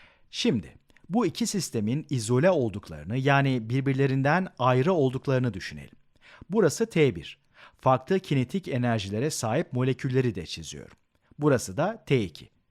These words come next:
Gördüğünüz gibi sistemler birbirinden ayrı. Ancak buradaki köprü gibi kısımda birleşiyorlar. Bunların ortalama kinetik enerjileri daha düşük.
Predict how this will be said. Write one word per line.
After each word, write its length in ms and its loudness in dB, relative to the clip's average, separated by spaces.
Gördüğünüz 500 0
gibi 300 -4
sistemler 720 -4
birbirinden 600 -2
ayrı. 300 0
Ancak 340 0
buradaki 540 -2
köprü 340 0
gibi 240 -6
kısımda 720 -4
birleşiyorlar. 840 -6
Bunların 420 2
ortalama 600 0
kinetik 580 -4
enerjileri 720 -2
daha 280 0
düşük. 360 -20